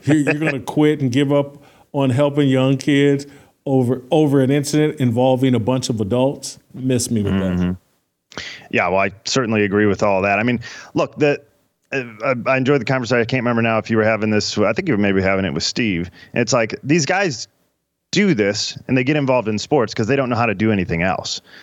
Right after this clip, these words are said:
Speaker 2: right? It's like, Cam Newton's not exactly a brainiac. So what else is he going to, to be able to give you any advice about? So he gets in, involved in something he knows something about.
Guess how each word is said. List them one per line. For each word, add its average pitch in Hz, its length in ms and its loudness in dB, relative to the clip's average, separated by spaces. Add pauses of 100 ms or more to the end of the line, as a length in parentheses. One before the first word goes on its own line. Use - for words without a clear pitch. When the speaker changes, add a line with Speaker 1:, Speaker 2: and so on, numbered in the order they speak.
(200)
Speaker 2:
right? 101 200 0
It's 101 120 -4
like, 98 120 0
Cam 123 260 -2
Newton's 110 360 0
not 104 140 0
exactly 95 380 0
a 90 40 0
brainiac. 90 480 0
So 104 100 0
what 107 200 2
else 110 240 -2
is 95 80 -2
he 107 120 2
going 98 300 2
to, 90 160 2
to - 220 -4
be 95 140 2
able 95 180 2
to 95 60 0
give 92 200 0
you 95 140 2
any 92 160 2
advice 95 360 -2
about? 60 220 -4
So 151 60 2
he 170 40 2
gets 190 180 -2
in, 147 300 0
involved 135 540 2
in 113 80 0
something 113 380 0
he 107 140 2
knows 110 240 2
something 92 380 -2
about. 90 440 -4